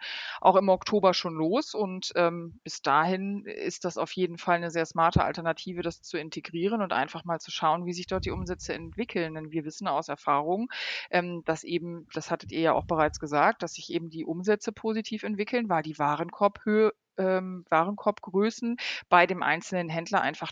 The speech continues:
deutlich steigen und, ähm, die Conversion Rate einfach 'ne deutlich bessere ist, weil man einfach dem Kunden eine weitere Möglichkeit, ähm, an die Hand gibt, seine Waren und Dienstleistungen einzukaufen.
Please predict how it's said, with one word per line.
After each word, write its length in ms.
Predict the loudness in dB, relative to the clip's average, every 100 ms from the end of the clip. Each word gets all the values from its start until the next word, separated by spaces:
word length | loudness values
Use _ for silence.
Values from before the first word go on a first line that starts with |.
| -4
deutlich 520 | 2 4 4 -2 -4
steigen 680 | -2 0 4 4 2 0 -4 -6 -12 -12 -8
und, 380 | -4 -4 -4 0
ähm, 240 | 2 2 0
die 80 | -4
Conversion 520 | -4 -4 -4 -4 0
Rate 240 | 2 2
einfach 240 | 0 -2 -2
'ne 100 | 0
deutlich 360 | 2 0 0
bessere 380 | -2 0 0 2
ist, 220 | 0 0
weil 120 | 0 0
man 160 | 0
einfach 260 | 0 -2 -4
dem 160 | -6 -6
Kunden 300 | -4 -2 0
eine 240 | 0 2
weitere 380 | 2 2 0 -2
Möglichkeit, 760 | -2 -4 -8 -6 2 2 2 -6 -12 -12 -6 2
ähm, 320 | 2 2 -2
an 140 | -2 0
die 140 | 0
Hand 260 | 0 -2 -2
gibt, 280 | -2 -2 -8
seine 420 | 0 2 2 2
Waren 340 | 2 2 0
und 120 | -6 -10
Dienstleistungen 720 | -12 -4 0 0 -2 -8 -2
einzukaufen. 760 | -2 -4 -10 -12 -10 -10 -14